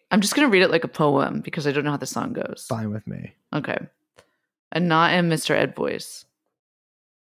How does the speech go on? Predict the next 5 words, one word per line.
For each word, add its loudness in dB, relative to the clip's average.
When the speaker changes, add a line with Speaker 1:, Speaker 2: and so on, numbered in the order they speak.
Speaker 1:
"Goodbye, 6
Ollie. 4
Yes, 0
goodbye, 2
Ollie. 2